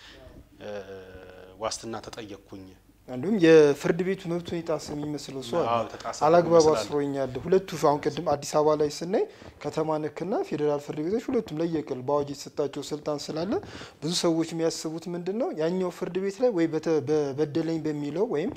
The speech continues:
Speaker 2: ንብረቴን ወስዶብኛል በሚለው ሰውዬ በእጅ አዙር እንዳሳሰረው ብሎ ያስባሉ። ይሄ የተሳሳተ ምልከታ ነው ነው። አሁን ስናነሳ ሌላኛው ደግሞ፣ እ፣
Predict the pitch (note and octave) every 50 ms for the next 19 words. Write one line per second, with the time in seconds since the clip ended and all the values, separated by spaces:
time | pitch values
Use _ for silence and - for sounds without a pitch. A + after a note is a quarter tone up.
0 | - - - - - - B2+ C3+ C3 D#3+ D#3+ D#3+ - F3 D#3+ D#3 - - D#3+ D3+
1 | D3 D3+ D3+ D#3 D#3 D3 D3+ D#3 D#3+ D#3+ E3 E3+ F3+ F3+ - G#3+ A3+ D#4 E4 G3+
2 | D#3 E3 F3 E3+ D#3+ F3 F3 F3 F3 F3+ A3 D4+ - - F3 D#3+ D#3 E3 F3 F#3
3 | - F3 E3 - - E3+ D#3+ D#3 D3+ C#3+ D3+ F3+ A3 A#3 G#3+ E3+ D3 - - C3+
4 | B2+ C#3+ E3 G3+ E4+ G4 G4 - - - - - - C#3 D#3+ G3+ F#3 - D#3+ -
5 | - D#3 D3+ - D3+ C#3+ - C#3 C#3 C3 C3+ C#3+ - C#3+ D#3+ D#3+ D#3 D#3+ C#3 -
6 | C3+ C3 C3+ D#3+ D3 A2+ A2+ G2+ - G#2+ B2+ C#3+ E3+ F3+ - - - F3 F3+ F#3
7 | F#3 G3 G3 - E4+ E4 - F#3+ F#3 G3 G3 G3+ G3+ G3+ G3 G#3 A3+ B3+ G4 A4+
8 | - - - - - - - _ C#3+ C#3+ C#3+